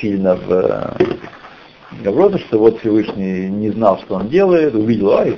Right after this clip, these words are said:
сделал что-то, ой, получилась ерунда какая-то, ну надо переделать. Конечно, это не так, он шалем выкормляет шлемут. А речь идет, безусловно, о различных стадиях раскрытия божественности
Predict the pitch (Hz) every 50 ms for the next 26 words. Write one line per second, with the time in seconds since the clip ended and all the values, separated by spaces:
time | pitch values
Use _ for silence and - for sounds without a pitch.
0 | - - - 98 104 151 180 175 - - 117 101 104 110 147 147 - - - -
1 | - - - - 233 233 247 254 240 233 - 117 - - 143 131 - - 113 120
2 | 123 120 113 107 101 101 - 107 98 92 90 92 107 127 147 135 117 - - 104
3 | 107 101 95 90 87 - - - - - - 185 302 311 - 170 - - 131 131
4 | 131 120 - 165 - - - 117 120 120 - - - - - - - - - 127
5 | 123 139 147 143 127 113 - 131 123 120 120 120 113 104 - - 104 95 95 101
6 | 135 - - - - - - - - - - - - - - - - - 113 -
7 | 135 - - - 156 175 185 170 147 117 117 110 107 - - - - - 185 196
8 | 190 185 175 165 165 156 - - - 143 151 151 - - 120 120 117 98 113 139
9 | 156 151 - - 131 120 - - - - _ - 156 160 170 156 156 160 156 147
10 | - - 107 98 117 113 117 - - - - 139 151 180 180 175 185 180 165 143
11 | 110 117 123 117 - 147 165 156 151 - - 151 147 143 - - - 151 143 139
12 | 104 98